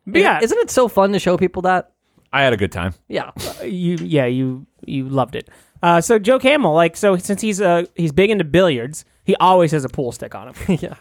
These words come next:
Speaker 1: So
Speaker 2: Of course he would.
Speaker 1: <clears throat> that's his main, like, weapon of choice.
Speaker 3: You
Speaker 1: And
Speaker 3: know
Speaker 1: then when
Speaker 3: who,
Speaker 1: he
Speaker 3: you know who else has a pool stick on him all the time?
Speaker 1: Who?
Speaker 3: Carl Winslow. <laughs>
Speaker 1: And, and he was great.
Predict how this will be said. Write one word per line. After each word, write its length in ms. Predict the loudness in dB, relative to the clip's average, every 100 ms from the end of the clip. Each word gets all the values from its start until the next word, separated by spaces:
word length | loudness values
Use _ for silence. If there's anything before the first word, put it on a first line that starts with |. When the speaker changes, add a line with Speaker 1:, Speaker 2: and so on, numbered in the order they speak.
| _ -2
Speaker 1:
So 360 | 2 2 0 -4
Speaker 2:
Of 60 |
course 160 | 0 2
he 100 | 2
would. 220 | -2 -4
Speaker 1:
<clears throat> 40 | 0
that's 180 | 2
his 240 | 2 0 -2
main, 320 | 0 0 0
like, 140 | 0 0
weapon 240 | 0 -2
of 80 | -4
choice. 340 | -2 -2 -6 -16 _
Speaker 3:
You 60 | 2
Speaker 1:
And 20 |
Speaker 3:
know 60 | 4
Speaker 1:
then 80 | 4
when 80 | 2
Speaker 3:
who, 60 |
Speaker 1:
he 80 | 0 -4
Speaker 3:
you 60 | 0
know 60 |
who 120 | 4
else 180 | 4 2
has 120 | 0 -2
a 60 |
pool 240 | 0 0 0
stick 200 | 0 0
on 120 | 0
him 80 | 2
all 100 | 0
the 100 | 0
time? 260 | -2 -2 0
Speaker 1:
Who? 200 | -2 -2 -6
Speaker 3:
Carl 420 | 0 2 2 2
Winslow. 540 | 0 0 -4 -8 -10 -14 -14
<laughs> 160 | -14 -14 -20 -16 -16 -16 _ -20 _
Speaker 1:
And, 300 | 0 0 0 -4 -6 -10 -10 -10 -4
and 180 | 0 2
he 140 | 2 2
was 120 | 2
great. 260 | 2 0